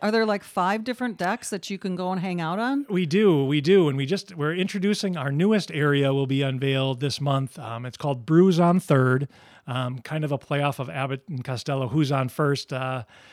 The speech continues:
Speaker 2: we have Brews on Third. It's on our third base side. It's, uh, a new craft beer area, but it's going to be a general admission space, so anybody can go use it. Um, that's twenty-one and older, so it's more of an adult fun zone. We have our kid zone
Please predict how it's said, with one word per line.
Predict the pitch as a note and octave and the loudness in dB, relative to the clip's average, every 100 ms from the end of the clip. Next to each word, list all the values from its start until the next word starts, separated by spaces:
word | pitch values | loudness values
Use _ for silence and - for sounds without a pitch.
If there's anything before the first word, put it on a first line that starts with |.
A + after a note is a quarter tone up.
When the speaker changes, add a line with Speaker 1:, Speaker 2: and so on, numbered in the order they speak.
| - - | -20 -6
Speaker 2:
we | D3 | -4
have | B2 | 0
Brews | E3 G#3 F#3+ | 4 4 6
on | G3 | 2
Third. | - D#3 D#3+ | 2 2 2
It's | D3 D#3 | 0 0
on | D#3 | 2
our | D#3+ | 2
third | C3 E3 D#3+ | 2 2 4
base | E3+ D3 | 2 2
side. | C3+ C3 B2+ B2+ F3 | 0 0 0 -4 -8
It's, | C3+ A#2 - - | -10 -8 -10 -8
uh, | B2+ B2+ C#3+ | -8 -6 -6
a | |
new | C#3 D#3 | -4 -4
craft | D3+ D3+ D3 - | -4 -2 -2 0
beer | C#3+ C#3+ | 0 0
area, | C#3+ C3+ C3 C3 | 0 -2 -2 -2
but | B2+ C#3+ | -2 -4
it's | C#3 | -4
going | - A3 | -4 -4
to | G3 | -2
be | D3+ | -2
a | C#3+ | -2
general | - D3 F3 | -2 0 0
admission | D#3+ D#3 - E3+ | 0 0 -2 -4
space, | - C#3 C#3 | -2 -4 -2
so | - | -4
anybody | F3+ G3 | -2 -2
can | G3+ F#3+ | -2 2
go | F3+ | 4
use | D#3 D3 | 4 2
it. | E3 - - - - | 0 -6 -20 -20 -8
Um, | B2 | -6
that's | C3 B2 | -6 -8
twenty-one | - B2 D3 E3 F#3+ | -10 -4 0 2 4
and | F3 | 4
older, | C#3 C3+ D3 | 4 0 -2
so | - | -4
it's | C3 | -6
more | E3+ F3 | -2 0
of | |
an | D3+ | 0
adult | B2+ A#2 C#3+ D3 D3 | -4 -2 0 0 0
fun | - C3+ C#3 | -4 -2 0
zone. | B2+ C3+ C3+ C#3 | 0 0 0 0
We | |
have | C#3 C3 | -2 -4
our | C3 | -4
kid | - F3 | -4 -2
zone | D#3 D#3+ D#3+ | 0 0 0